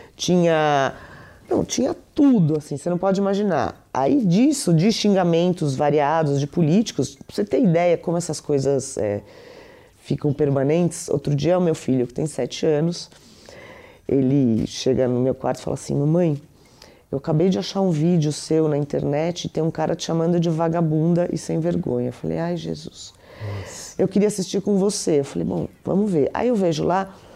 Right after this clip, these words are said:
Speaker 1: quando você bota o meu nome no Google, uma das primeiras coisas que vem é um vídeo que é o Alexandre Frota, tem a foto dele, a minha foto, escrito "Vagabunda sem vergonha."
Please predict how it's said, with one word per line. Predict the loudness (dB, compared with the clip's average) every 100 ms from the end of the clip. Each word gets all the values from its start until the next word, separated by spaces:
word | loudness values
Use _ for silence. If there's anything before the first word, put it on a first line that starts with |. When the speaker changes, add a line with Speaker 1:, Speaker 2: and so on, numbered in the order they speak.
| -20 -4
Speaker 1:
quando | -2
você | 0 2
bota | 0 0
o |
meu | -2
nome | -2 -2
no | 0
Google, | 2 2
uma | 2
das | -2
primeiras | -2 0 0 0
coisas | -4 -2
que | -2
vem | 0 0 -2 -4
é | -4 -4 -6 -6
um | 0 2
vídeo | 4 4 2
que | 0 0
é |
o | 2
Alexandre | 0 0 0 0
Frota, | 0 0 0 0 -6 -8 -10 -20 -20 -20 -20 -16 -2
tem | -2
a | 0
foto | -2 -4 0
dele, | 2 2 2
a | 2
minha | 0 -2
foto, | 0 -2 -2
escrito | -4 -4 -2
"Vagabunda | -2 0 0 2 2 2 0
sem | -2
vergonha." | -2 -2 -2 -4